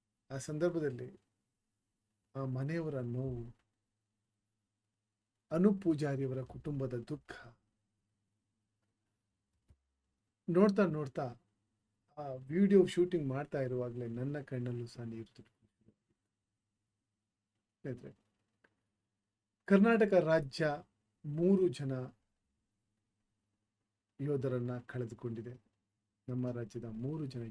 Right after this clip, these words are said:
ಯೋಧರು, ಅದರಲ್ಲೂ ಉಡುಪಿ ಜಿಲ್ಲೆಗೆ ಸೇರಿದಂತಹ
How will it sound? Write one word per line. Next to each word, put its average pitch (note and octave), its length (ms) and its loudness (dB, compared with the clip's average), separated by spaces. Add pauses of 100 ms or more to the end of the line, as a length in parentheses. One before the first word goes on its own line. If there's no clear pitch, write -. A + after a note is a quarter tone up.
ಯೋಧರು, A2+ 480 -10 (1800)
ಅದರಲ್ಲೂ F#3+ 500 6 (300)
ಉಡುಪಿ G3+ 400 6
ಜಿಲ್ಲೆಗೆ D3 600 0 (160)
ಸೇರಿದಂತಹ C3+ 880 -6